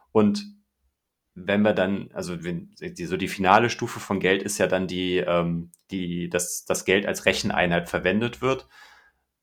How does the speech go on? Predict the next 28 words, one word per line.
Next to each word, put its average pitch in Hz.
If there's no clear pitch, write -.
wie 92
wir 104
es -
jetzt 90
aktuell 90
zum 87
Beispiel, 90
äh, 85
jetzt 85
in 87
der 85
jetzigen 90
Zeit 85
im 82
Dollar 85
haben. 78
Der, 85
alles 104
wird 104
eigentlich 95
gegen 92
Dollar 101
gerechnet. 101
Auch -
Bitcoin 87
aktuell 87
ist -
ja, 85